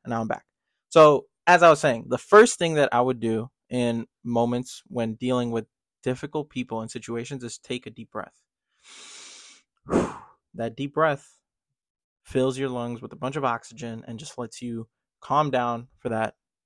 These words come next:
single second. And once you're calm, the second thing we should realize is to don't take those words personally.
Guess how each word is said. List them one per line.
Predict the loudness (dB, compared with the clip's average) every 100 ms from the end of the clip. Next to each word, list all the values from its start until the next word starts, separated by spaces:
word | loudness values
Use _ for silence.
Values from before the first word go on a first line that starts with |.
| _ _ _ -12
single | -6 -6
second. | -6 -12 -16 -20 _ _ _ _ _ _ _ _ -10
And | -6
once | -2
you're | -2
calm, | 2 2 2 -2 _ _ _ _ _ _ _ _ -12
the |
second | -2 -2 -2 -10
thing | -10 -12 -14 _ _ _ _ _ _ _ _ _ _ _ _ -10
we |
should | -8 -4
realize | 0 0 0 -4 -10 -14 _ -10
is | -8 -8
to | -12
don't | -8 -6 -6
take | -8 -6
those | -6 -4
words | -6 -8 -8
personally. | -6 -6 -8 -20 -20